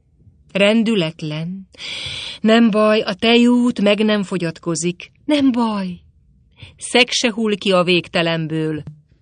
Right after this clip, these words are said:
Nem baj. Valahol élnek és forognak, s ragyogva zengnek a napok tovább.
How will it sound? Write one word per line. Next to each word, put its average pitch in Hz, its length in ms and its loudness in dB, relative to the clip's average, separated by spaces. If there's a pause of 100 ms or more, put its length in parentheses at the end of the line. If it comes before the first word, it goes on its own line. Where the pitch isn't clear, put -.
(300)
Nem 208 380 4
baj. 143 540 -8 (600)
Valahol 180 440 2
élnek 208 640 -4
és 208 200 -2
forognak, 170 640 -2 (180)
s - 100 -12
ragyogva 185 520 2
zengnek 156 500 -4
a 160 60 -6
napok 160 400 -8
tovább. 127 420 -14